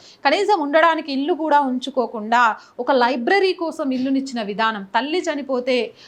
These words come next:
ఆ దుఃఖాన్ని దిగమిందుకొని కొన్ని గంటల తర్వాత దేశ ప్రయోజనాలకు సంబంధించిన ఒక సమావేశంలో ఆయన పాల్గొన్న విధానం ప్రతి యువతకు ఈరోజు ఆదర్శవంతమైన నాయకుడిగా.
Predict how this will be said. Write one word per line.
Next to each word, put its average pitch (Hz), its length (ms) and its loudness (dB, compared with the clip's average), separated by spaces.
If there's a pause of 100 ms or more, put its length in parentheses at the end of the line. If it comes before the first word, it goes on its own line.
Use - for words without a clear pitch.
(100)
ఆ 233 120 6
దుఃఖాన్ని 311 560 -2
దిగమిందుకొని 254 800 -2
కొన్ని 254 400 -2
గంటల 247 240 0
తర్వాత 240 520 2 (260)
దేశ 285 320 2
ప్రయోజనాలకు 277 720 0
సంబంధించిన 240 560 -6
ఒక 208 240 2 (320)
సమావేశంలో 370 680 4
ఆయన 269 180 2
పాల్గొన్న 240 500 0
విధానం 208 380 -10
ప్రతి 254 460 2
యువతకు 311 380 0
ఈరోజు 254 320 -2
ఆదర్శవంతమైన 269 800 0
నాయకుడిగా. 208 480 -4